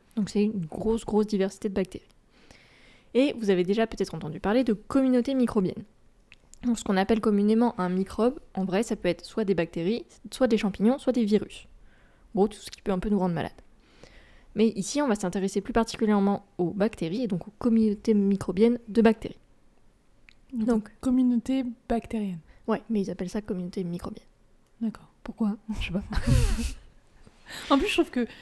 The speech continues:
Speaker 2: microbe, c'est vraiment le, le mot qui fait le moins professionnel
Speaker 1: Oui.
Speaker 2: en bio. <laughs>
Speaker 1: Oui, mais ça s'appelle comme ça. Donc les communautés microbiennes, elles sont essentielles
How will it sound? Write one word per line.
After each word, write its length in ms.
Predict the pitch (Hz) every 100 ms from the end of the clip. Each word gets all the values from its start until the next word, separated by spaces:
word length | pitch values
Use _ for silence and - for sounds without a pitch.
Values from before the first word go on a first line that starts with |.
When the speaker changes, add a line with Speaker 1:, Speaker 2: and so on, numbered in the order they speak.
| -
Speaker 2:
microbe, 380 | 247 269 - 320
c'est 140 | 320 254
vraiment 240 | 233 240
le, 240 | 294 233 220
le 140 | 226
mot 140 | 226 262
qui 140 | -
fait 100 | -
le 120 | 220 220
moins 180 | 233 277
professionnel 640 | - 262 254 - 247 254 233
Speaker 1:
Oui. 240 | 254 262 - - -
Speaker 2:
en 100 | 233
bio. 200 | 233 254
<laughs> 60 | 285 - 247 - - 320 _ - - - -
Speaker 1:
Oui, 100 | - -
mais 60 |
ça 140 | 285 240
s'appelle 240 | 226 262
comme 160 | - 180
ça. 80 | - _ _ _ _ - - - _ - - - - _ _
Donc 180 | 214 190
les 80 | 226
communautés 440 | - 277 302 254
microbiennes, 540 | 247 214 - 151 226 285
elles 120 | 208
sont 140 | - 202
essentielles 480 | 196 220 254 247